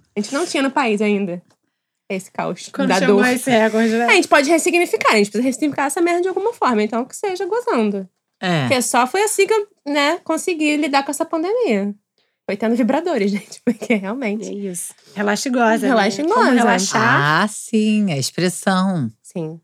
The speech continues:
Speaker 2: E é sobre relaxamento, né? Então você tá disponível também com esse tesão podendo fluir, se ele tiver, às vezes, guardadinho, mas ele, se você tiver as chaves pra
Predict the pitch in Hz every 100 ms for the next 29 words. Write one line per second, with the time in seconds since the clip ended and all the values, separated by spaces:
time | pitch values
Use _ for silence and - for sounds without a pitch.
0 | 247 240 262 330 285 254 240 240 226 202
1 | 214 240 233 202 202 190 214 196 - -
2 | 240 226 - 262 226 220 254 226 196 202
3 | 202 208 208 185 - _ _ _ _ _
4 | 214 202 220 220 233 226 214 208 214 220
5 | 220 240 359 349 269 - 220 285 339 240
6 | 220 214 196 - 208 208 208 202 196 _
7 | _ 415 539 539 - 359 269 247 269 403
8 | 226 185 190 _ _ _ _ 226 240 277
9 | 294 285 226 - _ - 240 254 277 -
10 | _ - 240 294 311 - 277 294 254 226
11 | - - - _ 233 240 247